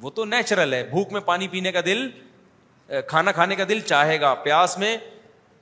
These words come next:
پانی پینے کا۔ جب کوئی مرد کے قریب سے کوئی خوبصورت عورت گزرے گی، اس کا دل چاہے گا اس کو دیکھنے کو۔ تو عقل کہتی ہے، "بھائی یہ تمہارے لیے حرام ہے، تمہارے لیے اللہ نے تمہاری بیوی کو پیدا کیا ہے۔" تو شیطان آ کے بیوی کے بارے میں غلط رپورٹیں پیش کرا، "بھائی بیوی کیا ہے،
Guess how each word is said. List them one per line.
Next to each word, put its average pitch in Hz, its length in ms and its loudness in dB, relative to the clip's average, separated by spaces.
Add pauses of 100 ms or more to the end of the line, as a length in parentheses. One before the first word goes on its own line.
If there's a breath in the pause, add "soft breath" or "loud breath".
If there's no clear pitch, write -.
(580)
پانی 185 240 2
پینے 170 220 -2
کا۔ 139 60 -2
جب 180 240 0
کوئی 214 180 0
مرد 160 320 2
کے 214 80 0
قریب 196 300 -2
سے 214 100 -2
کوئی 202 160 -4
خوبصورت 202 440 0
عورت 190 280 2
گزرے 185 220 2
گی، 220 80 -4
اس 214 100 -4
کا 208 140 0
دل 208 100 -2
چاہے 262 240 2
گا 247 60 2
اس 226 120 2
کو 214 100 2
دیکھنے 151 340 -2
کو۔ 98 140 -12 (1200)
تو 214 280 4
عقل 262 240 6
کہتی 214 300 2
ہے، 196 60 0
"بھائی 165 220 0
یہ 208 100 -2
تمہارے 165 280 0
لیے 160 140 -2 (120)
حرام 131 300 2
ہے، 113 240 -4
تمہارے 135 260 -4
لیے 160 140 -4
اللہ 151 140 -2
نے 175 100 -2
تمہاری 160 300 -4
بیوی 170 220 -4
کو 165 80 -8
پیدا 131 260 -2
کیا 113 260 -10
ہے۔" 104 40 -10
تو 120 80 -12
شیطان 151 380 -2
آ 156 60 -2
کے 156 120 -8
بیوی 147 240 -8
کے 147 80 -12
بارے 143 200 -2
میں 156 160 -8
غلط 135 200 -4
رپورٹیں 139 280 -8
پیش 127 200 -10
کرا، 127 180 -8
"بھائی 151 240 -8
بیوی 123 360 -14
کیا 90 180 -14
ہے، 82 60 -20